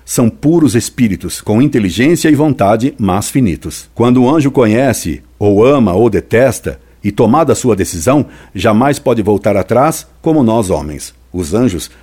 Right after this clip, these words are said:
não se arrependem porque sua compreensão é completa, não como a nossa, que é deficiente e nos permite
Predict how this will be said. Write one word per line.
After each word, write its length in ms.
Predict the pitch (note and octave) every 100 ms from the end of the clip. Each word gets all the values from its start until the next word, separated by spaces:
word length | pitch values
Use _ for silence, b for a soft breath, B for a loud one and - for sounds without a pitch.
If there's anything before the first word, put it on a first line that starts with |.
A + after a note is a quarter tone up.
| b
não 240 | F#2 A#2
se 120 | -
arrependem 540 | F2+ F#2+ - C3+ F#2 C#2
porque 280 | G#2+ -
sua 220 | F#2+ A#2 F#2+
compreensão 600 | A2+ G2 F#2 E2 - A2+
é 60 |
completa, 640 | F#2+ F2+ D#2+ A#2+ G2+ D2+ - -
não 240 | G2+ A#2
como 240 | C#3 D#3+ D#3
a 60 |
nossa, 380 | A2+ A2+ C3+ -
que 140 | D#2+ F2
é 40 |
deficiente 760 | D#2+ - E2 A2 B2 A#2+ - - b b
e 80 | G#2
nos 160 | A#2 -
permite 600 | A#2+ F#2+ A2 B2+ A2+